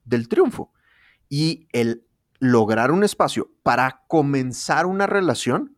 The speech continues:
a pesar de que no sea en este momento una relación comercial, ese puede ser un, un gran triunfo. Entonces, en vez de pedir la cita de ventas, es pedir solo diez minutos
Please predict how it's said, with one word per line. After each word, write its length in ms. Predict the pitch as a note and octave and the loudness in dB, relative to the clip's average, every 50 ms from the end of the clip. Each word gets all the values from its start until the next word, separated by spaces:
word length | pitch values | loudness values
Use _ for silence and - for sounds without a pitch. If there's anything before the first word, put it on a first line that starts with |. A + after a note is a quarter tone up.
| _ _ _ _ _ _ _ _ _ - | _ _ _ _ _ _ _ _ _ -2
a 180 | B2 - - | -2 -2 0
pesar 300 | - C#3 C#3 - D#3 D3 | -2 -2 0 2 0 2
de 100 | E3+ G3 | 2 0
que 100 | - G#3 | 0 2
no 140 | F3+ E3+ E3 | 2 2 2
sea 160 | E3 - F3+ | 2 2 0
en 80 | E3+ E3+ | 0 0
este 160 | E3 - F3 | -2 -2 -2
momento 300 | E3 D3+ D3 C#3+ C#3+ D3+ | -2 0 -2 -2 -2 -2
una 100 | D#3 E3 | -2 -2
relación 340 | D#3 D3+ C#3 A#2 - A#2 A2 | 0 0 -2 -2 -4 -4 -4
comercial, 400 | G#2+ C#3 - - - D3+ F#3 - - _ _ _ _ _ _ _ _ | -4 -4 -4 0 0 0 0 0 -8 _ _ _ _ _ _ _ _
ese 280 | _ C3 C3+ - - D#3 | _ 0 0 0 -2 -6
puede 260 | D3+ - A#2+ A#2 A#2 | -2 0 2 2 2
ser 160 | A2+ - B2 | 0 -2 -4
un, 160 | A#2 A#2+ - _ _ | -4 -4 -8 _ _
un 160 | A#2 A2 A2 | -8 -6 -2
gran 260 | G#2+ A2+ A2+ A2+ A2+ | 0 2 2 2 0
triunfo. 240 | - G2+ G2 F#2 - | -2 -6 -6 -6 -10
Entonces, 460 | F#2+ - C#3 C#3+ C#3+ F3 E3 - - _ - - - _ _ - | 0 2 2 4 4 4 2 0 -6 _ -20 -20 -20 _ _ -4
en 140 | A2+ B2 | -2 2
vez 120 | A#2 C#3+ D3 | 2 4 2
de 80 | F#3+ | 2
pedir 300 | - - G#3+ F#3 F3 E3+ | 4 4 6 6 6 4
la 140 | E3+ D#3 C3+ | 4 0 0
cita 380 | - - F3+ F3 - - G3+ G#3 | 0 -2 -2 0 2 2 4 6
de 80 | G#3+ | 6
ventas, 580 | G#3+ G#3+ G3+ F#3 - G3 A3+ - - - - _ _ _ _ _ _ _ _ _ _ _ _ _ _ _ | 6 4 4 2 2 -2 -2 -2 -6 -12 -12 _ _ _ _ _ _ _ _ _ _ _ _ _ _ _
es 240 | - B2 B2 - - | -2 -2 -2 -2 -6
pedir 440 | - _ - C#3 C3+ D3 F#3+ G3+ - _ | -4 _ 0 2 2 0 -2 -4 -6 _
solo 300 | - - D#3+ C#3 C#3+ C#3+ | -2 0 4 4 4 4
diez 240 | C#3+ D3+ D#3+ D#3+ D#3+ | 4 2 0 0 -2
minutos 460 | F3 F3 F#3+ G3 G3 - G#3 - | -4 -2 -4 -4 -2 -4 -6 -6